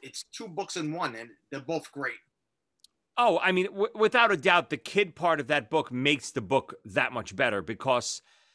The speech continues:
Speaker 2: yes, the horror stuff is, is terrifying, but it's because you love these characters so much because of, of, of the, the aspect of friendship and stuff in the book. That's what makes it.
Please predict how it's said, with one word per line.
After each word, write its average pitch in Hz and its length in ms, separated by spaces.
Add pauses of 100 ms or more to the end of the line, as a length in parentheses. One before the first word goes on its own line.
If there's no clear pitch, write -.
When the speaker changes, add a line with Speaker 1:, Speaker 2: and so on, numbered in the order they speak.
(260)
Speaker 2:
yes, 156 360
the 147 100
horror 196 360
stuff 165 340
is, 127 340
is 120 500 (320)
terrifying, 120 840 (480)
but 156 120
it's 143 140
because - 600
you 160 120
love 135 260
these 131 200
characters 139 500
so 139 240
much 127 260
because 120 380
of, 95 220
of, 104 220
of 107 200
the, 104 220
the 107 260
aspect 120 420
of 107 100
friendship 131 460
and 104 100
stuff 107 200
in 117 120
the 107 80
book. 113 300
That's 139 240
what 117 80
makes 110 300
it. - 120